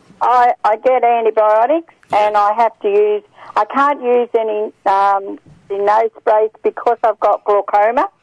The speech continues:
Speaker 2: Yes.
Speaker 1: Uh, yeah, I, I've had, look, at, I've had it on and off for a couple of years now, and it's gradually got worse.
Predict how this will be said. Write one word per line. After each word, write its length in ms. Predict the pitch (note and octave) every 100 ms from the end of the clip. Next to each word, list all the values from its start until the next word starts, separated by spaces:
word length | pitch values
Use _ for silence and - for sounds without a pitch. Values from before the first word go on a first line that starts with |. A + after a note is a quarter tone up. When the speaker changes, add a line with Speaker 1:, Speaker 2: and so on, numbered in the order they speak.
| _ _ -
Speaker 2:
Yes. 420 | F#2+ G2+ B2+ -
Speaker 1:
Uh, 280 | G3 F#3+ F#3 -
yeah, 320 | - G3+ F#3 - -
I, 160 | G3+ G#3 - -
I've 180 | A3+ A3+
had, 280 | D#4 D#4 D#4
look, 240 | D#4 C4 G#3+
at, 100 | - _ _ -
I've 120 | A3
had 160 | A#3 G#3+
it 120 | G#3 -
on 220 | A#3+ C4
and 160 | A#3+ A3+
off 160 | G#3+ - -
for 140 | G3+
a 40 | F#3
couple 320 | - A3 G3+
of 60 |
years 200 | G3 G3 -
now, 240 | F#3+ G#3 - - -
and 100 | G3+
it's 180 | G3+ - -
gradually 480 | A3 G#3+ G#3+ G3 F#3
got 260 | F#3 F3+ -
worse. 320 | F#3 F3